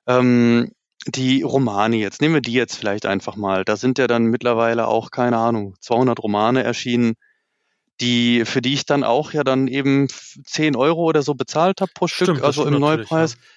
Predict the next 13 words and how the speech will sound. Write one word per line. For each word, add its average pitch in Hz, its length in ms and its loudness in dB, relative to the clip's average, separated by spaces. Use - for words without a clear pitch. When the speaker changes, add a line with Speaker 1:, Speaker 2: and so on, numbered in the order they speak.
Speaker 1:
Die 131 100 -2
kann 123 220 0
ich 147 160 0
dann 143 180 2
jetzt 135 200 0
irgendwo 127 320 -4
auf 123 160 -2
dem 131 100 0
Grabbeltisch 117 540 -2
auf - 140 -6
einer 123 120 -2
Con, 147 640 0
ähm, 139 460 0